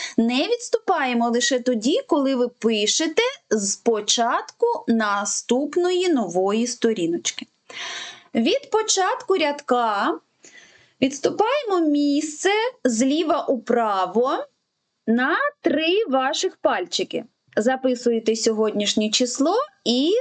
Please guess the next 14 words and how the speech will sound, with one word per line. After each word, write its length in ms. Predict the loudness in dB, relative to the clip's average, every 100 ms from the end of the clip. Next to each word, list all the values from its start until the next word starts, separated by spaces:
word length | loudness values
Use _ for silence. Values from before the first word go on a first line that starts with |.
| -2
слово 560 | -2 0 2 0 -2
травня. 760 | -2 0 0 0 -2 -2 -4 -8 _ _ _ _ _ _ -20 -10 -2
З 100 | 0
нового 580 | 2 0 2 2 2
рядочка 760 | 2 0 2 0 -2 0 0 0
відступ-, 500 | -2 -4 0 -2 0
від 180 | -2 0
початку 460 | 0 0 -2 -2 0
рядка 380 | 0 0 0 0 -2
відступаєте 800 | -6 -2 0 0 0 0 0
місце 520 | 2 2 0 -2 0 2
на 180 | 2 0 -2
два 320 | 0 2 0
пальчики. 960 | 0 0 0 -2 -2 -2 0 0 0